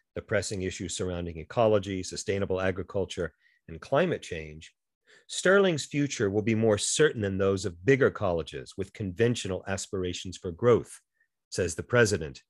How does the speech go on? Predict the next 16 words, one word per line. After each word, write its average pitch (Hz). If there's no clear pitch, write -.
Matthew 95
Durr. 85
In 156
some 226
ways, 92
more 165
descaled 131
colleges 95
like 92
Sterling 95
would 113
mark 127
a 123
return 113
to 107
an 110